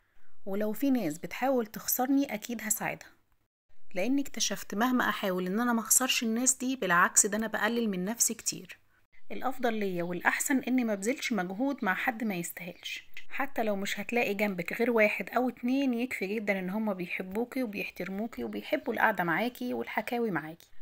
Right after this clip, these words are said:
المجهود مع الأشخاص اللي مش حاسين بيكي أصلًا بيكون صعب جدًا، وطبعًا الغربلة مهمة جدًا في حياتنا.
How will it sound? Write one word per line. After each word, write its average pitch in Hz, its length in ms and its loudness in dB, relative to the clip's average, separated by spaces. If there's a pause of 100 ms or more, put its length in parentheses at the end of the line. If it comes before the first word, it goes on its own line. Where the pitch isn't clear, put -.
المجهود 214 460 -2
مع 220 160 2
الأشخاص 240 540 -4
اللي 185 120 -4
مش 170 140 -2
حاسين - 380 0
بيكي 262 260 -4
أصلًا 247 340 0
بيكون 226 300 -4
صعب 233 300 -2
جدًا، 170 460 -10
وطبعًا 220 460 0
الغربلة 185 480 0
مهمة 226 360 2
جدًا 214 320 -2
في 202 120 -6
حياتنا. 170 420 -4